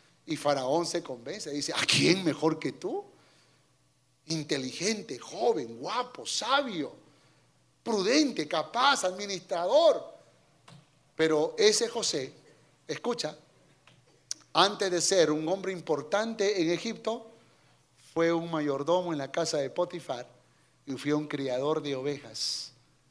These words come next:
en la casa de su padre. Hay gente que sueña en grande, pero no quiere pasar por los, por lo poco.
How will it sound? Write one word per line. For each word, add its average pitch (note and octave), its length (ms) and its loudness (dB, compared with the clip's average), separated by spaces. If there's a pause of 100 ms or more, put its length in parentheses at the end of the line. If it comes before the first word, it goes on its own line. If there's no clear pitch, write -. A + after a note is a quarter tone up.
(240)
en C3 120 -4
la A#2+ 140 -8
casa B2+ 300 -2
de A#2+ 100 -2
su A#2+ 180 -8
padre. - 400 -18 (1000)
Hay D3+ 160 4
gente D#3+ 380 0
que D#3 140 -8
sueña E3 360 -4
en C3+ 100 -8
grande, F3 420 -8 (960)
pero B2 220 -6
no D3 220 -6
quiere E3 260 0
pasar D3+ 460 -2
por C3+ 160 -6
los, B2 160 -8 (340)
por B2 160 -10
lo A#2 140 -10
poco. - 340 -10